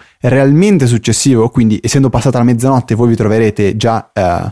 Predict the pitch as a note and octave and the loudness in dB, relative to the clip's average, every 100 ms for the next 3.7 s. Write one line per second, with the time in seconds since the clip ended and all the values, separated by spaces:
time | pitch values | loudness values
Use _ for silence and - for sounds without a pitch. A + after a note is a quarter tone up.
0 | - _ _ - G2 - A#2 A2+ G#2+ G#2+ | -12 _ _ -6 -6 -2 0 2 0 0
1 | A#2 B2 G#2+ B2 D3 - F#2+ - F2+ - | 0 2 0 -2 -6 -8 -10 -4 -6 -4
2 | - - - G#2+ G#2 F#2+ G2+ - G#2+ G2+ | -6 -6 -4 -4 -2 0 -2 -4 -4 -2
3 | G2+ F#2+ F#2 - - F#2+ G2 | -2 -2 -4 -4 -4 -2 -2